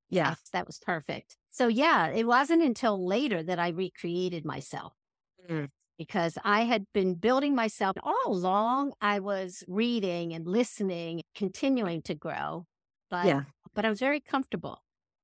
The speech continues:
Speaker 1: Sure.
Speaker 2: And then when things changed, yeah, then I had to recreate myself.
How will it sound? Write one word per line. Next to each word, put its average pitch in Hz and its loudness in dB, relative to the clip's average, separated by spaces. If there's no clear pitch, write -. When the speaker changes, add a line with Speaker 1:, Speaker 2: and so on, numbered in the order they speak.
Speaker 1:
Sure. 139 -2
Speaker 2:
And 185 -2
then 185 2
when 175 -2
things 185 -2
changed, 170 -2
yeah, 240 4
then 180 0
I 226 4
had 220 0
to 214 0
recreate 208 -2
myself. 160 -6